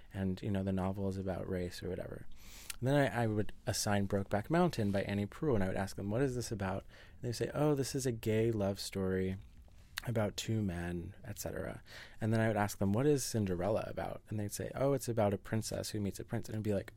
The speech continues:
"Oh, but you didn't tell me that she's a white woman," right? So for them, I realized, especially because I was a white state and all my students for, for the most part white, for them, the normative descriptor, I, I find it always, I find it interesting when people describe certain books.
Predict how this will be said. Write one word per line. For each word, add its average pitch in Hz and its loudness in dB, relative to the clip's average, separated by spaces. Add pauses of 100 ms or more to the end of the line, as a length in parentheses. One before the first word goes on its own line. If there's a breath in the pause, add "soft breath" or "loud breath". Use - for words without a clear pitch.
"Oh, 123 4
but 101 -2
you 107 2
didn't 107 0
tell 120 0
me 98 2
that - -6
she's 92 -4
a 87 -4
white 90 2 (120)
woman," 107 2 (320 loud breath)
right? 107 4
So 107 4 (260 loud breath)
for 117 4
them, 135 6
I 110 4
realized, 101 6 (160)
especially 104 0
because 92 0
I 92 4
was 90 0
a 92 -2
white 85 -4
state 120 0
and 104 2
all 95 2
my 92 0
students 95 -2
for, 90 -10
for - -6
the 95 0
most 98 -2
part - -6
white, 104 -2 (400 loud breath)
for 117 2
them, 147 2
the 117 4
normative 107 2
descriptor, 101 0 (280 loud breath)
I, 131 0
I 135 0
find 156 0
it 139 2
always, 123 2
I 113 0
find 139 0
it 120 -2
interesting 113 -2
when 101 0
people - -8
describe 101 -6
certain 101 -4
books. - -8